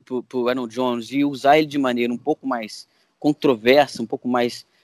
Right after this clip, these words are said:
é, como, como que eu digo, é, mais, é, é, criativa, como o Shanahan mesmo faz,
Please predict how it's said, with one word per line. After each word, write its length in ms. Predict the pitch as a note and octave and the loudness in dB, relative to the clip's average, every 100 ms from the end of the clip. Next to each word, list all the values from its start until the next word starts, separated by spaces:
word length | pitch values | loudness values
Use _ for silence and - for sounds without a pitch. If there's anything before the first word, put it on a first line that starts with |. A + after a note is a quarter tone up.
| _ | _
é, 460 | - G#2+ G#2+ G2+ G2 | 0 2 4 2 -2
como, 280 | - B2 B2 | -2 -2 -2
como 240 | - B2+ | -2 -4
que 100 | A#2+ | -2
eu 80 | A2 | -4
digo, 360 | G#2 G#2+ F#2+ - _ _ _ - | 0 0 0 -8 _ _ _ 2
é, 520 | A2 G#2+ G#2+ G#2 G2 | 6 8 6 4 2
mais, 500 | G#2+ B2 A2+ - - - | 4 4 4 -2 -10 0
é, 200 | A2+ - | 2 2
é, 140 | A#2 A2 | 0 -2
criativa, 800 | D3 D3+ - - F#3+ F#3+ G#2 G2 _ _ _ | 4 6 4 0 2 2 2 -2 _ _ _
como 280 | - E3 D3+ | 4 6 4
o 40 | |
Shanahan 500 | - C#3+ D#3+ C#3+ A#2+ | 2 2 2 2 0
mesmo 280 | A2 A2 G#2 - | 0 0 -2 2
faz, 380 | B2 D3 - | 4 4 0